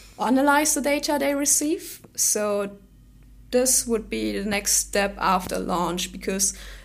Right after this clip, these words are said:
the mission is not over after the satellite is built. And we also want to use all the knowledge we acquired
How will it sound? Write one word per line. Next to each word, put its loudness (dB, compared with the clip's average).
the 2
mission 2
is 0
not -2
over 0
after -4
the -6
satellite -2
is -2
built. -6
And 0
we 2
also 6
want -2
to -2
use -2
all 2
the -2
knowledge -2
we -4
acquired 0